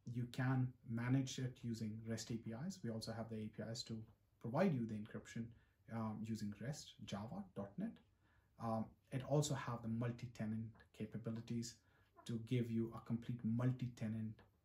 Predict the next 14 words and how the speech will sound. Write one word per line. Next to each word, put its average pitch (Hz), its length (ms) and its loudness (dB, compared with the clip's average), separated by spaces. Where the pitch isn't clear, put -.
um, 107 440 -6
environment, 107 640 2
um, 104 160 -6
wh-, 113 220 -4
when, 110 220 4
when 113 160 6
you're 113 100 2
trying 113 220 -2
to 113 80 -2
use 110 200 0
it 107 140 -6
within 107 240 -8
the 104 60 -8
same 104 280 -6